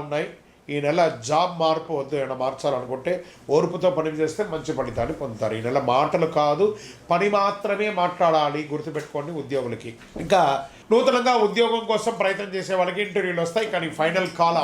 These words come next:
ఆలస్యం అవుతాయి. రిజెక్షన్ రాదు, గ్రహాల వల్ల వచ్చే డిలే మాత్రమే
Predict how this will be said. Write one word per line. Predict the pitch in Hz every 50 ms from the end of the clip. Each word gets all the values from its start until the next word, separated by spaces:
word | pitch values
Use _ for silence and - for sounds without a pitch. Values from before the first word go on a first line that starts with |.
| 143 156
ఆలస్యం | 165 180 160 - - - 170 151 143 135
అవుతాయి. | 131 - 135 127 120 107 - - - - - - - - -
రిజెక్షన్ | 160 170 170 233 233 - - - - 240 240 220 214 196
రాదు, | 180 170 165 - - 131 - - 123
గ్రహాల | 135 147 135 185 214 214 208 190 175
వల్ల | 170 180 196 214 185
వచ్చే | 165 - - - 175 160 156 156 151 147 143 147 - - 151 135
డిలే | 139 147 165 170 160 151
మాత్రమే | 143 139 131 139 143 139